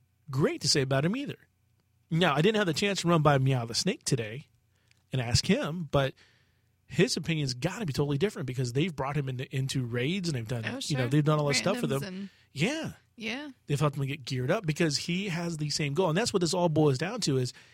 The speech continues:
Speaker 1: you've got all these traits and all these, you know, the, these attributes that a guild leader should possess for you.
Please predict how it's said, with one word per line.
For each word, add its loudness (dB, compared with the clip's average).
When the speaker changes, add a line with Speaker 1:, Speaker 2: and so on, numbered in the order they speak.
Speaker 1:
you've -2
got 2
all 4
these 0
traits -2
and 2
all 0
these, 0
you 2
know, 4
the, 2
these -2
attributes 0
that 0
a -2
guild 4
leader 4
should 2
possess 0
for 0
you. -2